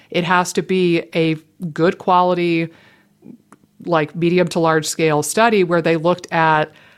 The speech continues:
that intervention in human beings for that exact purpose. So if he wa-, I'm gonna make something up. If he wanted to recommend ashwagandha to a patient with schizophrenia, he would literally have to provide a link to an article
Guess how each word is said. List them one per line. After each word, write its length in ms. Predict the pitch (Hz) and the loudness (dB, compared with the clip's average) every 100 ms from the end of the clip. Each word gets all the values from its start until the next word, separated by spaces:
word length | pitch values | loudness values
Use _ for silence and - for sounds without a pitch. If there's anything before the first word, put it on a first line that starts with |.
| _ | _
that 320 | 156 170 175 | -4 0 2
intervention 680 | 202 196 208 175 170 - 165 | 2 2 0 0 0 0 -2
in 220 | 156 170 165 | -2 -2 -2
human 340 | 180 170 165 | -2 -2 -2
beings 340 | 160 160 151 | -2 -2 -4
for 140 | - 165 | -6 -2
that 200 | 160 156 | -2 -2
exact 460 | 151 156 143 - | -4 -2 -2 -4
purpose. 380 | - 147 147 - | -6 -4 -4 -6
So 140 | - 165 | -2 -2
if 100 | 160 | 0
he 120 | 202 | 0
wa-, 240 | 202 190 - | 2 2 0
I'm 140 | 180 | 0
gonna 160 | 185 175 | 0 2
make 200 | 165 - | 0 0
something 320 | 151 135 - | -4 -4 -6
up. 140 | - - - - - - - - | -8 -12 -20 -20 -20 -20 -20 -4
If 200 | 185 - | -4 0
he 140 | 240 | 0
wanted 280 | 226 220 208 | 4 2 2
to 80 | 190 | 0
recommend 460 | 175 170 170 165 - | 0 0 0 0 0
ashwagandha 840 | 165 160 156 165 160 147 139 147 | 0 -2 -4 -2 -2 -2 -2 -4
to 160 | - 165 | -2 -2
a 40 | |
patient 420 | 165 175 175 160 | 0 -2 -2 -4
with 100 | 160 | -4
schizophrenia, 920 | - - - 139 - 233 214 131 - - - - - _ | -6 -6 -6 -8 -2 0 0 -2 -8 -14 -20 -20 -20 _
he 160 | - 214 | -2 0
would 160 | 196 185 | 2 2
literally 380 | 196 208 202 | 2 2 2
have 240 | 185 185 180 | 2 2 0
to 80 | - | -4
provide 580 | 190 170 170 165 156 - | -2 2 2 2 0 -2
a 120 | 165 | -2
link 420 | 156 175 175 - - | 0 0 -2 -6 -14
to 260 | - 185 | -2 0
an 80 | 170 165 | 0 0
article 840 | 170 175 175 175 160 151 151 151 | 0 0 0 0 2 0 -2 -6